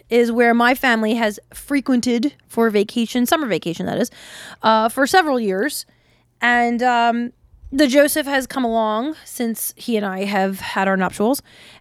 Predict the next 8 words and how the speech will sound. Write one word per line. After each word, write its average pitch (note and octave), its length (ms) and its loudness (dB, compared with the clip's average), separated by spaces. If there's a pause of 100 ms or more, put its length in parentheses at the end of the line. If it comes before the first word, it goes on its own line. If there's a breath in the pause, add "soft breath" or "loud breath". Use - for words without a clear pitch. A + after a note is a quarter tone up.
(160)
And A#3 560 2 (680)
we D4+ 460 4
really E4+ 580 2
kind D4 220 -2
of C4 60 -4
gravitated C4 460 0
to A#3+ 80 -2
this A3 180 -4